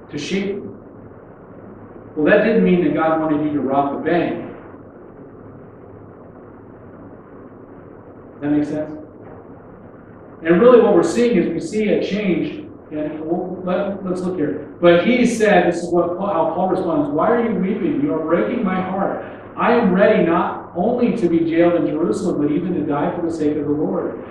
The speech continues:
When it is clear that we couldn't persuade him, we couldn't persuade him, he wasn't listening. We, Luke is also part of the group saying, "Don't go, Paul."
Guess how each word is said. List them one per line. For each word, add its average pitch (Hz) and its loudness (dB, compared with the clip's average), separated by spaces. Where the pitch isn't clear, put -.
When 165 2
it 180 4
is - 2
clear 226 2
that 214 2
we 160 2
couldn't 185 -2
persuade 196 -2
him, - -4
we 160 -4
couldn't 196 -4
persuade 190 -6
him, - 0
he 147 0
wasn't 170 0
listening. 175 -4
We, 185 0
Luke 277 6
is 262 2
also 233 6
part 220 2
of 196 4
the - 2
group 226 4
saying, 185 2
"Don't 185 6
go, 190 4
Paul." - 4